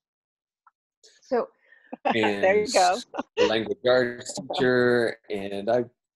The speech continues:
Speaker 1: Oh, you've done language arts too. Okay.
Speaker 3: Yeah.
Speaker 1: Well, good. Well,
Speaker 3: I
Speaker 1: then
Speaker 3: used to have a block
Speaker 1: Wow.
Speaker 3: that was language arts and social studies. Before that, I had a sixth grade practically self-contained classroom.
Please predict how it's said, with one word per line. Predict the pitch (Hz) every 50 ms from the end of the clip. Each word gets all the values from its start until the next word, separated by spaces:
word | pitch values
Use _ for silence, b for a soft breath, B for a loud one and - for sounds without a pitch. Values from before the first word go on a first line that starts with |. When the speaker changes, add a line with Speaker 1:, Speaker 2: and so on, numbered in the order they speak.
| _ _ _ _ _ _ 262
Speaker 1:
Oh, | 285
you've | 311 302 277 -
done | 339 349 339 349
language | 349 339 330 339 311 247
arts | 277 254 214 202 - -
too. | - - 339 330 294 202 165 170 - _ -
Okay. | 277 311 - - - 311 285 226 185 - -
Speaker 3:
Yeah. | - - 90 - - - - _ _
Speaker 1:
Well, | 220 240 277 262
good. | 226 - 277 302 302 285 247 202 180 151 -
Well, | - 262 269
Speaker 3:
I | 269
Speaker 1:
then | 269 311 320 269
Speaker 3:
used | - - _ _
to | 143 123
have | 120 123 113 110
a | 110
block | - 117 113 110 110 104 101
Speaker 1:
Wow. | 92
Speaker 3:
that | 110 104
was | 101 113 117 - -
language | 131 123 123 123 127 123
arts | 131 123 120 -
and | - 139 139 -
social | - - 165 - - 165 160
studies. | - - 170 156 156 156 147 135
Before | 131 143 139 - 151 147 139
that, | 139 135 135 135 131 131 131 127 123 - _ _ _ _ _ _ _ _
I | 117 117
had | 113 110 110 110 110 110 110 110
a | 107 107
sixth | 107 - - 139 127 - - -
grade | 127 120 117 117 117 113 113 113 104 - - _ - _ _ _ _ -
practically | - - 131 - - 135 - 135 123
self-contained | - - 131 123 117 - 123 120 117 131 120 123 120 117
classroom. | - 127 120 117 117 - - 123 123 120 120 117 117 110 113